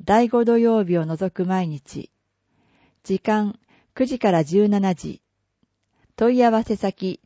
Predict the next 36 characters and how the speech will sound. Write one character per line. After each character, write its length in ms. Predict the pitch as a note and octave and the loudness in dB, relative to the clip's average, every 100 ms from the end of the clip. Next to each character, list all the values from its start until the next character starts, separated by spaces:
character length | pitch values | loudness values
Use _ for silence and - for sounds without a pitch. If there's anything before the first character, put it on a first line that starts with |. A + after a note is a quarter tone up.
| - | -6
実 120 | F3+ | -6
施 180 | - G#3 | -4 -4
場 160 | G3+ | -2
所、 300 | G3+ G3 F3+ _ _ _ _ _ _ | -2 -2 -2 _ _ _ _ _ _
六 180 | F#3+ F#3+ | -4 -2
カ 140 | C4+ | -4
所 160 | C4 A3 | -2 0
あ 80 | F3 | 0
り 120 | E3+ | -2
ま 140 | D#3+ | -6
す。 240 | E3+ - _ _ _ _ _ _ _ _ - | -8 -10 _ _ _ _ _ _ _ _ -2
南 440 | A#3+ B3 A3+ E3+ | 2 4 2 -2
子 160 | - G3 | -6 -4
育 260 | A#3+ A#3 | 0 0
て 100 | B3 | 2
世 160 | A#3+ A#3 | 2 2
代 220 | G3 E3 | 2 0
包 200 | D#3+ A3 | 0 -2
括 260 | A#3+ A#3+ A#3+ | -2 -6 -6
支 160 | - | -4
援 180 | A#3 A#3 | 0 0
セ 220 | A#3+ A#3 | 0 -2
ン 80 | A3 | -4
タ 420 | G3+ F3 D#3+ C#3+ _ _ _ | -4 -4 -4 -8 _ _ _
ー。 40 | _ _ _ _ - | _ _ _ _ -2
連 220 | G#3+ A3+ | 0 2
絡 220 | G#3+ - | 0 -4
先、 500 | - G3+ - F#3 - _ _ _ _ - | -6 -6 -4 -8 -8 _ _ _ _ -6
四 280 | A3 B3+ B3 | -2 0 2
五 260 | C4+ C4 | 4 4
零 240 | G#3 F#3+ F3+ | 6 4 2
の 260 | D#3+ C#3+ - | 0 -4 -4
四 280 | - A#3 B3 | 0 2 4
七 280 | A#3+ A#3 F3 | 4 2 2
零 260 | D#3 G3 G3 | 2 2 2
六。 440 | F3+ - D#3 - | 0 -4 -8 -8